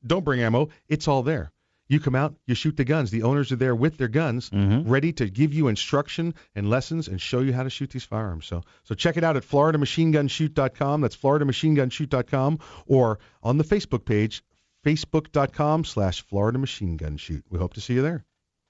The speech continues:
Speaker 1: Hey, uh, joining us on the line, we have, uh, he's becoming a very good, uh, friend of the program, and just a, just a friend, uh, you know, outside of the program also, is, uh, Craig, uh, DeLuz is the Director of Communications for the Firearms Policy Coalition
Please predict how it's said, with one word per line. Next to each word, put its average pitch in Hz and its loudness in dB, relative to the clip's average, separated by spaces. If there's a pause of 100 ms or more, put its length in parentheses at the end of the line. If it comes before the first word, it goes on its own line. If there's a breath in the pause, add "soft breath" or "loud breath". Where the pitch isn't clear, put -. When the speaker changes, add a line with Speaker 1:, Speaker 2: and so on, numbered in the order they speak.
(1080)
Speaker 1:
Hey, 185 4
uh, 180 2
joining 208 2
us 196 0
on 185 0
the 175 2
line, 165 2
we 147 2
have, 143 2
uh, 107 -2
he's 101 -8
becoming 143 0
a - 2
very 147 2
good, 143 -2
uh, 131 2
friend 160 0
of 139 2
the - -8
program, 160 2
and 131 -2
just 123 -6
a, 127 2
just 123 -4
a - -16
friend, 151 0
uh, 143 2
you 147 -2
know, 156 4
outside 180 0
of 143 -2
the 123 -6
program 117 0
also, 101 0
is, 101 -2
uh, 107 4 (280 loud breath)
Craig, 160 2
uh, 143 4
DeLuz 143 4
is 117 2
the 117 2
Director 143 2
of 123 0
Communications 143 0
for 135 4
the 113 2 (280 loud breath)
Firearms 151 2
Policy 151 2
Coalition 151 2